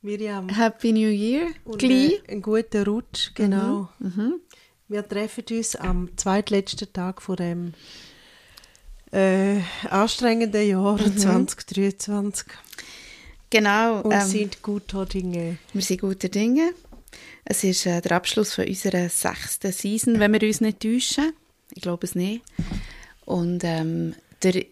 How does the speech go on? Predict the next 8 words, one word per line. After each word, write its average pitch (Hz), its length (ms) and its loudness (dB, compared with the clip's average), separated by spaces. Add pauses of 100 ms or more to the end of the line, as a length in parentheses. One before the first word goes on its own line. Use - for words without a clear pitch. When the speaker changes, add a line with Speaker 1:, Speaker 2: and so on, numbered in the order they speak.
(160)
Speaker 2:
das - 220 -6
Einläuten 214 840 4
quasi 196 680 0
von 180 180 -2
einer 175 260 -2
kleinen 185 760 -2 (540)
Pause 262 520 2
wieder. 262 220 0